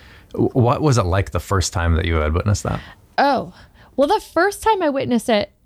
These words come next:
Speaker 2: was, uh, the first thing I wrote about, which was the table tipping, which is the introduction of the book. And
Speaker 1: Yep.
Speaker 2: it's also, I put it on Carol's listserv. It was an excerpt that was in BuzzFeed. And it was very disappointing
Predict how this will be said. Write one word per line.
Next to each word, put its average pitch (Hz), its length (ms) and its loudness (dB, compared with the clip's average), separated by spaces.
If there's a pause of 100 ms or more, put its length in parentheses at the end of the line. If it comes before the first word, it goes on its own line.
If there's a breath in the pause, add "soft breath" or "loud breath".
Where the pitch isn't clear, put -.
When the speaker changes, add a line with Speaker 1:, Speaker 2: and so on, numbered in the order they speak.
(140)
Speaker 2:
was, 226 600 -2 (280)
uh, 208 220 2 (600)
the 247 100 2
first - 360 0
thing 269 140 0
I 214 100 2
wrote 208 260 0
about, 190 640 -2 (840)
which 220 400 0
was 196 240 0
the 202 120 -4
table 208 300 -4
tipping, 190 300 -4
which 190 140 -4
is 214 100 0
the 214 180 -2
introduction 208 500 2
of 185 120 0
the 185 40 -6
book. 185 280 0
And 208 100 2
Speaker 1:
Yep. 214 120 0
Speaker 2:
it's - 60 -10
also, 240 520 0 (320 loud breath)
I 208 60 -2
put 262 160 0
it 262 100 2
on 240 160 2
Carol's 202 280 0
listserv. 208 560 -2 (300 loud breath)
It 226 160 2
was 220 280 0 (120)
an 196 320 2
excerpt 240 320 -2
that 202 120 0
was 185 120 0
in 185 160 2
BuzzFeed. 185 580 -2 (140)
And 196 380 0 (520 soft breath)
it 285 140 2
was 285 140 0
very 262 220 0
disappointing 233 800 -2